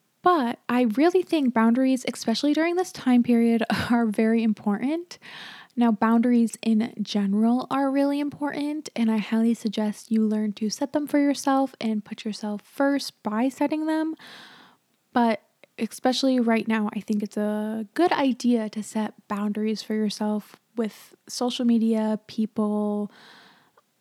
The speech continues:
a bunch of things, whatever really works for you. So I think that this is so important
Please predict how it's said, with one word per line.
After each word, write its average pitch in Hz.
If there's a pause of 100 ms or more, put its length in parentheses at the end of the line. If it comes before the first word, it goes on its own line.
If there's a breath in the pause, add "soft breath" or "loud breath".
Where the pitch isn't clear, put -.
a 220
bunch 208
of 214
things, 226
whatever 220
really 220
works -
for -
you. - (2000 loud breath)
So 240
I 233
think 349
that 220
this 214
is 208
so 208
important 220